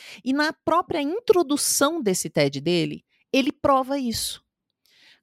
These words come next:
O início da apresentação dele é uma prova física de tudo que ele vai falar depois.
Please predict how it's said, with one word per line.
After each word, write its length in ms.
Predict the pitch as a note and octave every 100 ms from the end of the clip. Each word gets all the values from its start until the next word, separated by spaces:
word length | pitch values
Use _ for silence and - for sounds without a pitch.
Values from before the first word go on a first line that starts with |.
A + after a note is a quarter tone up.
| _ _ _
O 120 | B3+
início 580 | B3+ B3+ C#4 G#4 - A#4+
da 60 | G4+
apresentação 640 | D4+ B3+ A#3 G#3+ G3+ F#3
dele 420 | E3+ E3+ F3+ B3 F4 _ _ _ _ _
é 80 | G#3+
uma 160 | A3 A#3
prova 420 | - G3+ G3 G3
física 580 | - - D#4 F4+ F#4+ F4+
de 120 | D#4+
tudo 240 | - F#4+ F#4+
que 60 |
ele 80 | F4+
vai 120 | D#4
falar 220 | D#4 D#4 C#4
depois. 540 | D#4 F3+ C3+ -